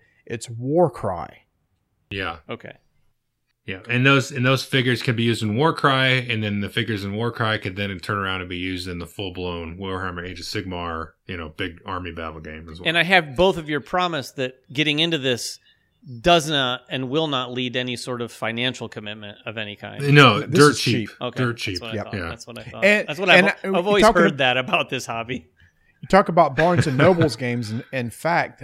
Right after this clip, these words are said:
Speaker 1: uh, they're gonna be coming out, uh, Games Workshop, with a kind of an entry
Speaker 2: Oh, yeah.
Speaker 1: game into Warcry
Speaker 3: Oh,
Speaker 1: through
Speaker 3: really?
Speaker 1: Barnes, Barnes and Noble. So, um,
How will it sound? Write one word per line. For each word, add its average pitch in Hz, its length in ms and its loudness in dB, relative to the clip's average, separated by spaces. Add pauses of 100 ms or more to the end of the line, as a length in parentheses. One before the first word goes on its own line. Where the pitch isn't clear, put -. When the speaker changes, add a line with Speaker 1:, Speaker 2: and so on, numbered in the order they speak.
(140)
Speaker 1:
uh, 113 240 2
they're 120 160 -4
gonna 139 180 -4
be 135 120 -4
coming 123 360 -6
out, 127 500 -6 (120)
uh, 107 140 -10
Games 113 320 -6
Workshop, 113 760 -6
with 113 460 -6
a 101 480 -6 (520)
kind 190 200 -2
of 160 80 -2
an 143 180 -6
entry 120 600 -4 (120)
Speaker 2:
Oh, 120 200 0
yeah. 120 340 0
Speaker 1:
game 139 560 0
into 135 260 -4
Warcry 113 960 -2 (540)
Speaker 3:
Oh, 220 80 -4
Speaker 1:
through 180 120 8
Speaker 3:
really? 214 140 6
Speaker 1:
Barnes, 180 360 6 (120)
Barnes 147 440 2
and 123 120 0
Noble. 143 420 2
So, 135 400 0 (200)
um, 113 320 0